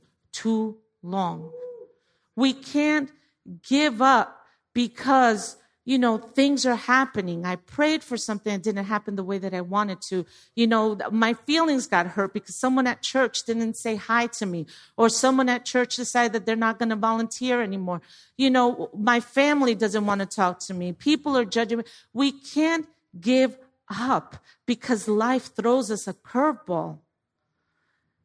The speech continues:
Abraham waited twenty-five years for his son Isaac to be born. The Lord told him, "You will have a son." He waited twenty-five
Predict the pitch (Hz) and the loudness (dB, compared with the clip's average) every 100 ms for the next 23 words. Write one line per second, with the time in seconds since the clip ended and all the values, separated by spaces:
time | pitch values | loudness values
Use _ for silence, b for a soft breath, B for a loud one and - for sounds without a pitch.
0 | _ - 320 349 269 226 190 185 202 196 | _ 2 4 4 2 2 0 0 0 -2
1 | 196 - 320 349 381 - 311 302 262 254 | -4 -6 -2 -2 -2 0 4 4 4 2
2 | 247 190 - 202 190 - 214 196 - 185 | 2 2 -2 -6 -6 -4 -4 -2 -4 -4
3 | 170 175 - 156 160 143 156 151 151 151 | -4 -8 -12 -12 -12 -10 -8 -10 -12 -16
4 | _ 415 427 415 - _ _ _ _ _ | _ -20 -20 -20 -20 _ _ _ _ _
5 | _ - 226 285 339 349 320 330 262 240 | _ -4 0 2 2 2 0 0 0 -2
6 | 185 185 269 262 254 247 220 - 233 214 | -2 -2 -2 0 0 0 -2 -2 -2 0
7 | 254 285 311 277 - - 277 285 285 - | 0 0 -2 -4 -8 -2 0 0 -4 -6
8 | 277 269 _ - 220 220 220 220 | -8 -10 _ 0 4 4 4 0